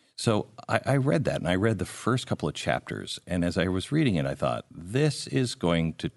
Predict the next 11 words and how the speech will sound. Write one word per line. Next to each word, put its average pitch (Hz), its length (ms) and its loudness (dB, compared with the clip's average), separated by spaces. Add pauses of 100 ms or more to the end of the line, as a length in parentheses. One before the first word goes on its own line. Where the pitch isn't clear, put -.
change 87 880 0
everything 95 420 0
I 69 160 -4
think - 440 0
I 78 120 0
know 60 400 -4 (640)
about 78 400 0
McCarthy," 82 840 -2
and 87 300 2
I, 85 540 0
uh, 73 480 -2